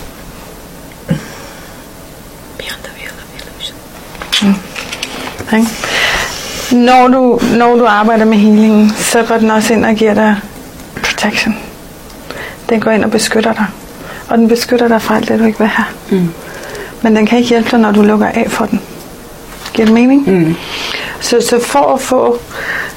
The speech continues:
Speaker 2: igen, det du rigtig gerne vil have i dit liv, og få den beskyttelse, så, så, så skal du lukke noget ind.
Speaker 1: Ja.
Speaker 2: Øhm, og,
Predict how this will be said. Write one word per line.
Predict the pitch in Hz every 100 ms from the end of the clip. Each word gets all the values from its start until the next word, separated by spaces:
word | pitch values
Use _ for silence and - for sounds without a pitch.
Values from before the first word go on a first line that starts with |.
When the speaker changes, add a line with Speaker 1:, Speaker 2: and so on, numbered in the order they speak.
| -
Speaker 2:
igen, | 233 214 226 226 -
det | 240
du | 233
rigtig | 220 220 226
gerne | 214 220 220
vil |
have | 202 226
i |
dit | 220 214
liv, | 220 220
og | 220
få | - 262
den | 240 214
beskyttelse, | 214 214 - 214 226 - 220 208 - - - - - - - - -
så, | - 226
så, | 226 226 220
så | 202 233
skal | 226 - - 226
du |
lukke | 226 220 220
noget | 226 240
ind. | 233 233 - -
Speaker 1:
Ja. | 175 - - - - - - - - - - - - - - - - - - - - - 233
Speaker 2:
Øhm, | 220 208 202 202 202 202 202 202 202 - - - -
og, | -